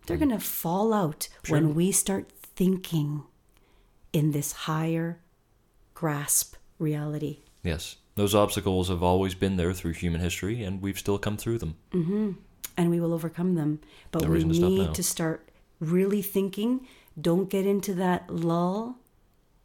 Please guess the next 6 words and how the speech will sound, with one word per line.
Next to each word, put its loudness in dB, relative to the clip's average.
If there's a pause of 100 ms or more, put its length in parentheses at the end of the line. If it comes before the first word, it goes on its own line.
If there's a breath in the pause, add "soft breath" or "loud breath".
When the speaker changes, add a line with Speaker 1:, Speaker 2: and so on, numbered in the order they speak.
Speaker 1:
Really 2
don't 0
rest 0
on 2
your 0 (140)
morals. -2